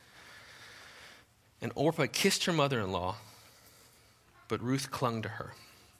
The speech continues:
Orpah kissed her mother-in-law, but Ruth clung to her.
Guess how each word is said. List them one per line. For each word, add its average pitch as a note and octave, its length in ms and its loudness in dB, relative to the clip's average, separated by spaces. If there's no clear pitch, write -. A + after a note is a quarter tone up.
Orpah C3+ 320 2
kissed - 360 0
her D#3 100 -2
mother-in-law, G#2 640 -2
but A2 180 -2
Ruth A#2 280 -4
clung G#2+ 280 -4
to A2 60 -8
her. A2 220 -10